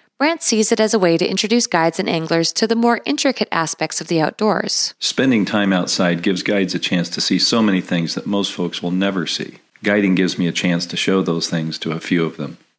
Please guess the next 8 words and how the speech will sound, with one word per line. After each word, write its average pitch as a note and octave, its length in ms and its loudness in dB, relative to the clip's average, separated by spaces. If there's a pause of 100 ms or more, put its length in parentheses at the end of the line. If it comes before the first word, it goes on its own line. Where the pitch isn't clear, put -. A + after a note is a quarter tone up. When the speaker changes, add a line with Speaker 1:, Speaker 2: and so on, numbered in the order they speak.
Speaker 1:
Guide F#3 200 2
Hillary F3+ 280 2
Hutchison A#3 540 2
takes - 260 -2
it - 80 -4
one E3+ 160 0
step - 340 -4
further. B3 480 0